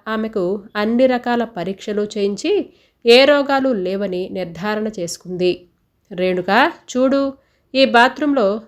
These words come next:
నూనె, పిండి, కుంకుళ్ళున్నాయి. నువ్వు పాత జీవితాన్ని మర్చిపోవటానికి ముందు నిన్ను నువ్వు శారీరకంగా, మానసికంగా ప్రక్షాళన చేసుకో.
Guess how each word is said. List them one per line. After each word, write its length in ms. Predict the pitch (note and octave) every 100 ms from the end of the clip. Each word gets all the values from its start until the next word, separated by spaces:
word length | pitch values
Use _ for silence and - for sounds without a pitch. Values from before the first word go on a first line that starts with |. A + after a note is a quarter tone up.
| _
నూనె, 440 | G3+ G#3 B3 C#4 C#4+
పిండి, 540 | C#4+ F3+ F3+ F#3 F#3+ -
కుంకుళ్ళున్నాయి. 960 | G3+ G#3 A#3 F#3 F3+ F3+ F3+ F3+ - _ _
నువ్వు 580 | A#3+ A#3+ A3+ B3 F#3 A#3 _ _ _ -
పాత 280 | A3+ B3 C#4
జీవితాన్ని 560 | C#4 D4 C#4 C#4 C4 B3+
మర్చిపోవటానికి 1160 | F3+ E3+ - G#3 G#3 G#3 G#3 G#3+ D4 F#4+ - _ _ A#3
ముందు 580 | A#3+ C4+ C#4 F#3 A3+ - _ -
నిన్ను 240 | C4+ C#4
నువ్వు 240 | C#4 C#4 C4+
శారీరకంగా, 920 | A#3+ F#3+ G3 A3+ A3+ F#3+ F3+ F3+ - -
మానసికంగా 880 | F#3 G3 A3+ A3 G#3+ G#3+ G#3+ E3+ F#3+
ప్రక్షాళన 800 | - F3+ E3+ - - G#3+ A3 A3 G#3+
చేసుకో. 440 | G#3 - G#3 G#3+